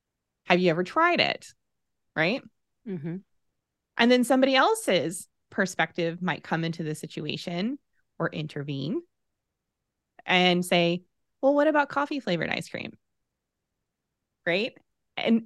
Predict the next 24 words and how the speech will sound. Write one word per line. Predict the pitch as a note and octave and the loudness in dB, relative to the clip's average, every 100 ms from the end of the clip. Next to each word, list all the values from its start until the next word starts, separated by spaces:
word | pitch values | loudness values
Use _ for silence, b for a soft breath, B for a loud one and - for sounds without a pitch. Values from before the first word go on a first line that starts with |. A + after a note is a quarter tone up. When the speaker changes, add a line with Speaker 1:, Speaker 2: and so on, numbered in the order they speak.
| - | 2
Speaker 1:
and | A#3 A#3+ | 4 6
now | C4 F4+ | 6 8
you're | F4 F4+ - | 6 4 2
in | B3+ B3+ B3 B3+ - _ _ _ _ _ | -2 0 0 -4 -6 _ _ _ _ _
what | A3 F#3+ | 0 2
we | A#3 | 0
call | - G#3 F#3+ F#3 F#3 | 0 2 4 2 0
a, | F3+ F3+ E3+ E3 E3 - _ _ _ _ _ | -2 0 -2 -2 -6 -10 _ _ _ _ _
in, | G3+ - | -8 -4
what | F3+ | -2
I'm | F#3 | 0
gonna | F3 D#3+ | -2 -2
call | D3 G3 A#3 b b | -4 -4 -6 b b
a, | G#3 G#3 G3 F#3 F3+ F3 F3 E3+ - _ | 2 4 4 2 2 0 -2 -6 -14 _
uh, | F3+ E3+ F2 F#2 - - - B B _ _ _ | -6 -4 -4 -4 -8 -12 -12 B B _ _ _
<laughs> | |
a, | A3 - _ B B B G3+ | -4 -4 _ B B B 4
a | G#3 - G3+ | 4 4 2
helpful | - D4 - E4+ D#4+ D4 | 4 4 2 0 2 0
guide | G3 A3 G#3 D#3 D3 D#3 F3 | 2 6 6 6 2 -4 -4
to | - G#3 G3 F#3+ F#3 - | -2 0 2 2 2 4
understanding | A3+ B3 C4 A#3+ - A3+ A3 G3 F3+ E3+ | 2 4 0 -2 -4 -4 -2 -2 -2 0
the | E3+ | -2
difference | E3 A#3 A#3+ G#3 E3+ D#3+ - - | 2 2 2 -2 -6 -8 -10 -14